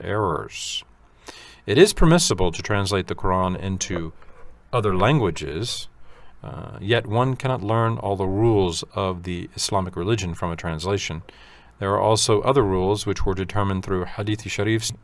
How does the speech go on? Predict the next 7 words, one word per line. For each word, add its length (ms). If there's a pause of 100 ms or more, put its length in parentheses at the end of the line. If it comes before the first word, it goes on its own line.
ijma 520 (320)
and 180
qiyas. 640 (840)
These 180
are 100
learned 340
in 380